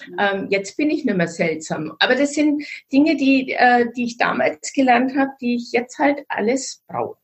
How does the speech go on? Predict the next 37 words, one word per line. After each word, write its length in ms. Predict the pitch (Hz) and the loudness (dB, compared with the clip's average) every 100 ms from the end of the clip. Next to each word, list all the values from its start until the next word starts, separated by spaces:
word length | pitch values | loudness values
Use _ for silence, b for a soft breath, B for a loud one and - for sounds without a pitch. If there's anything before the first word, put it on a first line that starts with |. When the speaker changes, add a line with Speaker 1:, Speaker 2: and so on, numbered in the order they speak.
| _ _ - | _ _ -4
Speaker 2:
Ja, 80 | 160 | 0
Speaker 1:
Ja. 120 | 208 | 0
Speaker 2:
und 180 | - 220 | -2 -4
sehr 160 | 214 269 277 | -4 -4 -2
dankbar 300 | 427 - 190 | -2 0 0
dafür 320 | 139 - 143 | 0 -4 -6
bin. 260 | - 139 | -4 -8
Speaker 1:
Das 160 | - - | -10 0
sind 160 | 254 262 | 2 4
so 180 | 269 | 2
Bausteine, 680 | - 170 240 - 180 156 151 | 4 4 2 0 0 2 2
oder? 280 | 165 247 254 | 0 0 -2
Und 140 | 196 | -4
dann 160 | 202 202 | -6 0
Speaker 2:
Ja. 120 | 175 | 2
Speaker 1:
merkt 320 | 180 - 226 | 0 -4 -18
man, 100 | 226 - | -16 -14
dass 260 | 220 - - | -12 -12 -12
der 180 | - 208 | -6 -6
Turm, 400 | - 240 269 294 | 2 4 6 6
der 140 | 208 185 | 4 2
wächst 340 | 202 - - | 0 -2 -6
und 160 | 226 196 | -4 -2
wächst 300 | 185 - 226 | -4 -4 -6
und 100 | 220 | -4
wächst. 260 | 190 - - B B | -4 -8 -18 B B
Du, 60 | 202 | -4
ich 160 | 214 | -2
kann 100 | 233 | 2
mich 160 | 233 240 | 4 4
auch 160 | 202 208 | 2 2
gut 140 | 233 | 2
erinnern, 280 | 208 190 190 | 2 2 -2
ich 140 | 185 | -2
hab 120 | 202 | -2
mit 200 | 220 - | -2 0
achtzehn, 640 | 165 170 - - 247 262 | 0 0 -2 2 4 4